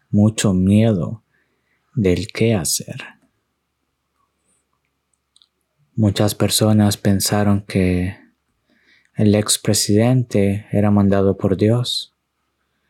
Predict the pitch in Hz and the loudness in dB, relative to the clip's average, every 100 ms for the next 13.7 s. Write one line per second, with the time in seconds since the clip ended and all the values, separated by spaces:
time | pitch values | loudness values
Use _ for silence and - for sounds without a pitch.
0 | _ _ _ _ _ 104 - 120 120 110 | _ _ _ _ _ -6 -2 0 2 4
1 | 113 113 113 120 117 113 - _ - 107 | 2 2 2 2 2 0 -4 _ -4 0
2 | 101 101 - 104 101 101 101 95 101 107 | 0 -2 -2 0 0 0 0 2 4 4
3 | 104 - - 90 90 - 101 101 98 92 | 2 0 -2 -2 -2 0 0 2 2 0
4 | 95 - _ _ _ _ - 104 113 113 | -2 -6 _ _ _ _ -2 2 2 2
5 | 117 110 95 110 127 92 117 - _ - | 0 -2 0 2 2 0 -4 -10 _ -20
6 | _ _ _ _ _ - 104 92 92 87 | _ _ _ _ _ -4 -2 2 2 0
7 | 87 98 - - _ - - - - _ | -2 -6 -14 -20 _ -18 -16 -16 -20 _
8 | _ _ _ _ _ _ _ _ _ _ | _ _ _ _ _ _ _ _ _ _
9 | _ - _ _ _ _ _ - 92 104 | _ -20 _ _ _ _ _ -10 -4 0
10 | 107 90 95 107 95 90 90 - 98 82 | 0 0 0 0 -2 -2 -4 -6 -8 -8
11 | - 95 95 - 92 90 95 87 87 90 | -6 -6 -6 -4 -4 -4 -4 -2 -2 -4
12 | 90 _ _ _ _ _ _ - 95 90 | -6 _ _ _ _ _ _ -4 0 0
13 | 92 90 - - 85 - | 0 -2 -4 -8 -14 -14